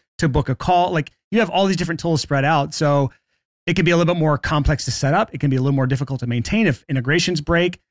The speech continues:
We've had instances in the past where leads didn't come through Zapier because some weird thing happened, a form field was missing, and Zapier just denied it. So we lost the lead. We found that a few times.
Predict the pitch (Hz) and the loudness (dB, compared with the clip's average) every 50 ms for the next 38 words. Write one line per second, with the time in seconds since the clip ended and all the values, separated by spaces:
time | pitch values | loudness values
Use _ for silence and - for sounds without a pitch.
0 | _ _ - 175 180 175 175 160 165 180 165 - 156 143 185 156 156 151 143 - | _ _ -2 -2 0 2 0 0 0 -2 -2 -2 -2 -2 0 0 0 0 2 2
1 | - 151 151 151 131 - 147 160 143 131 131 147 165 175 165 139 170 131 147 - | 2 2 2 0 0 -2 0 0 0 2 2 2 2 0 0 -2 -2 -4 -4 -4
2 | - - 151 160 165 170 175 170 147 143 156 151 156 - 175 170 165 165 147 143 | -2 0 0 0 0 2 2 2 2 2 2 2 2 2 2 2 2 2 2 0
3 | 135 - - 156 143 135 131 117 - - _ _ _ _ _ - - - - 160 | -2 0 0 2 2 2 0 -2 -4 -10 _ _ _ _ _ -8 -4 -2 0 2
4 | 165 160 143 147 147 156 160 160 151 139 127 - - - 156 151 151 117 120 135 | 2 2 2 4 4 2 2 2 0 -2 -6 -8 -4 -2 0 0 0 0 0 -2
5 | 143 - 160 139 131 - - - 143 147 156 143 - 170 156 147 147 123 147 147 | -2 0 0 -2 -2 -2 -2 -2 0 0 0 0 0 0 0 0 0 0 0 0
6 | 139 - 165 151 151 135 135 127 107 131 139 139 135 151 147 135 123 139 120 110 | 0 2 0 0 2 2 0 2 2 2 0 0 2 2 2 2 2 0 0 0
7 | 117 135 117 120 120 123 127 135 151 175 202 202 - - - - 139 139 123 117 | 0 0 0 2 2 2 2 2 2 2 0 -2 -6 -6 -4 -2 -2 0 0 0
8 | 120 127 135 120 - - 143 131 127 127 143 190 180 160 123 - 151 139 131 123 | 0 0 0 0 -2 -2 -2 0 2 2 2 2 2 0 0 0 0 0 2 2
9 | 123 135 151 - - 180 180 - 175 175 185 208 220 - - | 2 2 0 0 -2 -2 -2 0 0 2 2 0 0 -2 -6